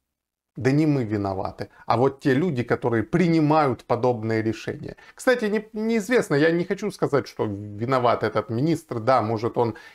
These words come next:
и не принимал это решение, ему просто пришёл приказ, что надо подписывать, да. Остаётся вопрос, а кто принял это решение и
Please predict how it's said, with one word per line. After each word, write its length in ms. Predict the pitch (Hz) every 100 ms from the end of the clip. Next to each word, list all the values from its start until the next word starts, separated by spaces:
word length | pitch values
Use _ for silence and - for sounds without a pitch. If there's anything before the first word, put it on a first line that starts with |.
| -
и 80 | 156
не 140 | 175
принимал 520 | 180 180 190 190 139
это 180 | 123 143
решение, 600 | 127 - 202 175 139 123 120
ему 200 | 127 139
просто 340 | - 131 -
пришёл 420 | 123 143 147 165 147
приказ, 520 | 190 240 262 233 - -
что 280 | - 123 113
надо 300 | 220 196 160
подписывать, 840 | - 135 - 139 - 117 101 98
да. 200 | 107 147 - - _ _
Остаётся 580 | - 120 - 170 190 170
вопрос, 400 | 151 151 208 196
а 80 | 147
кто 240 | - 202
принял 460 | 143 143 139 123 113
это 200 | 110 120
решение 760 | 113 - 208 202 156 131 120 120
и 340 | 117 113 107